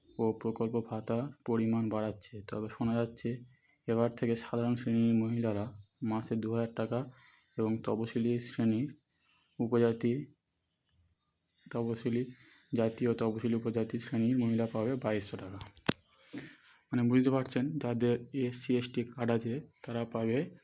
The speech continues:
দু হাজার দুশো, এবং যাদের এই কার্ড নেই, তারা পাবে দু হাজার। তারপরে বলছে, দেখুন,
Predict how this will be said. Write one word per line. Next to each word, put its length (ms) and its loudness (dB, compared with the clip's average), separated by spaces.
দু 180 -2
হাজার 220 0
দুশো, 500 -6
এবং 260 2
যাদের 460 0
এই 180 0
কার্ড 280 2
নেই, 300 2
তারা 220 -2
পাবে 320 -2
দু 160 0
হাজার। 300 -4
তারপরে 320 4
বলছে, 260 4
দেখুন, 320 2